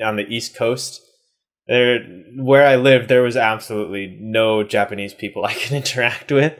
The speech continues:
So all of my interactions either had to be online or through video games. And because of that, I, you know, also was very nervous to use my Japanese. So obviously I went for video games.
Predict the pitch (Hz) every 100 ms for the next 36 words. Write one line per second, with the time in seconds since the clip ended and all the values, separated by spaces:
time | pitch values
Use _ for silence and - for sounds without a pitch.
0 | - - - - 135 156 151 139 135 127
1 | 131 120 113 110 117 107 110 143 151 131
2 | 127 131 131 113 110 117 101 104 104 92
3 | 90 87 - _ _ _ _ _ - 131
4 | 127 123 113 117 147 147 113 98 95 113
5 | _ _ _ - 107 104 107 _ _ 120
6 | 110 87 110 107 87 - _ _ 120 113
7 | 107 101 - _ - 113 104 107 101 98
8 | 101 104 - 92 92 92 98 90 90 92
9 | - 104 101 98 101 - 90 92 95 -
10 | - 101 117 139 104 - - -